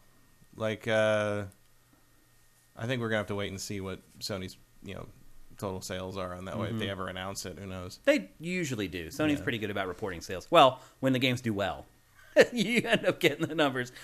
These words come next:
Speaker 2: When they don't, you end up having to find out from the developer a lot of times how the game sold, like Days Gone.
Speaker 1: Mm-hmm.
Speaker 2: Uh, Sony wasn't very forthright with the sales for that game.
Speaker 1: No, I can imagine. Although they, they did do an anniversary stream for it,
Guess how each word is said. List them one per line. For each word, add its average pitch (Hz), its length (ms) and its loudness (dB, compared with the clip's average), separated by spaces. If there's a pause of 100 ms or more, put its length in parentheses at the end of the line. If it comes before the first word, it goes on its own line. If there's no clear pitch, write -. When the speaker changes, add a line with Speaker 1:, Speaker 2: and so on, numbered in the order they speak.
(200)
Speaker 2:
When 190 120 6
they 240 100 10
don't, 240 260 8
you 202 100 8
end 208 80 8
up 185 60 8
having 190 240 10
to 175 80 10
find 180 260 8
out 180 160 12
from 165 120 4
the 151 100 6
developer 151 480 8
a 131 60 10
lot 123 140 10
of 120 60 6
times 120 240 2
how 120 120 6
the 113 80 2
game 110 200 0
sold, 127 320 4
like 113 180 2
Days 120 240 4
Gone. 104 520 0 (240)
Speaker 1:
Mm-hmm. 98 200 -6
Speaker 2:
Uh, 110 80 6
Sony 156 280 4
wasn't 143 240 4
very 123 160 6
forthright 123 540 2
with 113 120 -2
the 104 80 -4
sales 117 240 0
for 113 100 -2
that 113 220 0
game. 95 300 -4
Speaker 1:
No, 143 180 4
I 117 140 6
can 107 160 -4
imagine. 104 320 -4
Although 117 240 2
they, 123 60 0
they 127 180 -2
did 147 140 0
do 143 120 2
an 123 80 2
anniversary 113 540 0
stream 113 480 -2
for 92 260 -6
it, - 120 -10